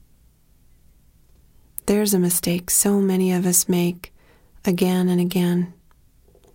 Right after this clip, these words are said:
We can go a lifetime not understanding that these things are a choice. A person can live for ninety years, or they can relive the same year ninety times.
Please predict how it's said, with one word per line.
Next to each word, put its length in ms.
We 140
can 180
go 220
a 80
lifetime 720
not 300
understanding 720
that 180
these 240
things 340
are 100
a 80
choice. 680
A 60
person 420
can 240
live 180
for 180
ninety 300
years, 640
or 120
they 120
can 240
relive 540
the 100
same 340
year 360
ninety 380
times. 720